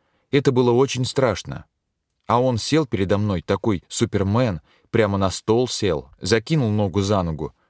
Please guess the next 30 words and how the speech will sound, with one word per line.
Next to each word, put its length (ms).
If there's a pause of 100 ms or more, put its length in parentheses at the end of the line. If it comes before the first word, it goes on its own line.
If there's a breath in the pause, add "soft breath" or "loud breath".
(140)
достал 420
из 100
пачки 360
сигарету 680 (120)
и 100
вставил 400
в 80
рот, 300 (320)
взял 320
со 140
стола 320
мой 140
баллончик, 720 (200)
поднёс 380
его 220
к 80
лицу 420 (160 soft breath)
и 120
зачем-то 460
нажал, 500 (120)
прикрыв 440
ладонью 440
так, 220
чтобы 280
на 80
меня 260
ничего 340
не 100
попало». 500 (800)
«Зачем?» 680